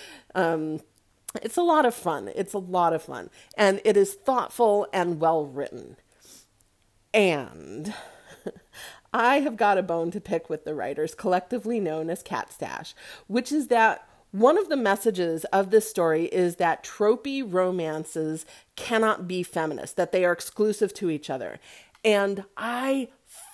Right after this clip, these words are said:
fully disagree with this concept, okay? There was a time when that may have been true,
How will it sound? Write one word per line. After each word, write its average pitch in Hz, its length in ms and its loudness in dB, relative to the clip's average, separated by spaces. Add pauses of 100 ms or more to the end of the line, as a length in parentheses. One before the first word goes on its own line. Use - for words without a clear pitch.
fully 170 640 2 (200)
disagree 165 600 0
with 143 180 -8
this 147 160 -8
concept, - 640 -14
okay? 151 380 -6 (420)
There 254 240 2
was 415 200 2
a 285 60 0
time 190 580 0
when 208 340 0
that 208 240 0
may 180 440 4
have 190 300 -4
been 180 220 0
true, 170 640 -6